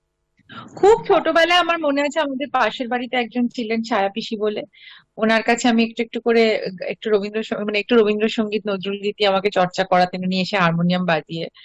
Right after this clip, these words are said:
তারপরে ওইটা কিছুদিন করেছিলাম। আর তারপরে চিত্রাংশু বলে আমি একটা স্কুলে যেতাম,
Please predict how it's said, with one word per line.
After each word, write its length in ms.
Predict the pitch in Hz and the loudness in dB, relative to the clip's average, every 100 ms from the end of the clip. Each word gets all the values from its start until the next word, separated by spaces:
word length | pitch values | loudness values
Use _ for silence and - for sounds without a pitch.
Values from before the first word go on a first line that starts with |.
| - - - _ | -18 -18 -18 _
তারপরে 420 | 196 180 202 202 | 0 2 4 2
ওইটা 640 | - 202 202 247 247 254 254 | 2 -2 0 2 4 4 0
কিছুদিন 400 | 240 233 240 262 | -8 -6 -2 0
করেছিলাম। 560 | 254 254 254 285 294 277 | 4 2 2 0 2 4
আর 180 | 233 233 | 4 4
তারপরে 520 | 226 214 214 233 254 254 - - _ - | 2 0 0 0 0 -2 -14 -20 _ -4
চিত্রাংশু 580 | 277 - 277 277 - 302 | -4 2 2 2 0 0
বলে 180 | 311 | 0
আমি 100 | 302 | 0
একটা 120 | 302 320 | 0 -2
স্কুলে 380 | - 285 269 | -2 0 2
যেতাম, 380 | 254 233 - 226 | 2 0 2 0